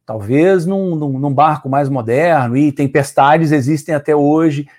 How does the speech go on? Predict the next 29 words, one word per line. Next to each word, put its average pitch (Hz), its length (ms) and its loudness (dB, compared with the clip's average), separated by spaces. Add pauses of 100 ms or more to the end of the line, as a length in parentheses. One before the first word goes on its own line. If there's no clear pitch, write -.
(120)
traições 139 680 0
existem 160 440 0
até 156 200 -4
hoje, 147 540 -2 (340)
esses 160 400 -4
elementos 165 640 -2
humanos 147 720 0
e 147 80 2
arquetípicos 139 920 -4
e 139 40 0
muito, 147 600 0 (300)
é, 127 180 -2 (220)
é, 139 140 0
primais, 147 760 0
né, 156 120 -2
muito 165 340 0
do 147 140 -4
ser 160 260 -4
tá, 175 100 -2
tá 160 200 -4
mu-, 156 180 -2
gravado 143 640 2
no 139 120 0
nosso 147 280 -2
D 143 120 -2
N 147 200 -4
A, 143 160 0
na 131 120 -4
nossa, 139 420 -6